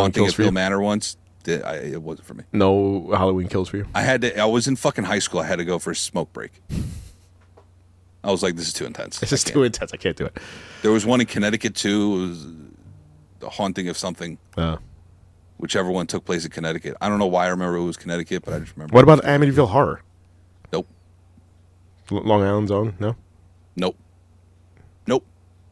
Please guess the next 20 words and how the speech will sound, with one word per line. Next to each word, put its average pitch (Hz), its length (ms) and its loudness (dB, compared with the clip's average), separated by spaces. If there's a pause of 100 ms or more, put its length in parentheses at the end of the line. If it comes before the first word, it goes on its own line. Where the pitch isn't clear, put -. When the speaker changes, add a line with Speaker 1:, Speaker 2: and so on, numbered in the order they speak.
(540)
Speaker 2:
You, 92 120 -4
Speaker 1:
Not 113 140 -4
for - 100 -16
me. - 140 -16 (100)
Speaker 2:
you 107 160 -8
chicken, - 200 -2
Speaker 1:
Not 98 100 2
for 92 80 -8
me. 62 160 -8
Speaker 2:
you 104 180 -8
chicken - 280 -10
shit. - 180 -12
Speaker 1:
Horror 147 200 4
movies 147 280 4
and 123 80 0
roller 113 200 4
coasters. - 500 -6 (180)
I'm 147 280 4
out. - 340 -6 (220)
Speaker 2:
What? 240 460 4